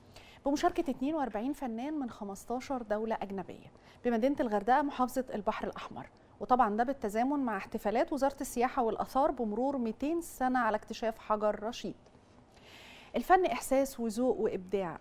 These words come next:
مش أي حد ممكن يكون فنان، دي ملكة وكاريزما بتكون عند الشخص. ما ينفعش أجيب أي حد كده وأخليه فنان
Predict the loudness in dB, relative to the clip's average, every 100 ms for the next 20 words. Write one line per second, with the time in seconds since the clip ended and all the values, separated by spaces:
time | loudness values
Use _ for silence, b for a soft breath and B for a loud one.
0 | -12 -10 -10 -4 -2 0 -2 -2 -2 -2
1 | -4 -6 -6 -4 -6 -6 -6 -8 -6 -8
2 | -8 -10 -14 -12 -6 -6 -6 -4 -2 -2
3 | -4 -6 -8 -10 -10 -6 -4 -4 -4 -6
4 | -8 -10 -10 -8 -6 -6 -6 -8 -10 -12
5 | -14 -18 B B B -6 -6 -6 -6 -6
6 | -6 -6 -6 -6 -4 -8 -6 -4 -2 -2
7 | -4 -8 -10 -8 -6 -6 -6 -6 -10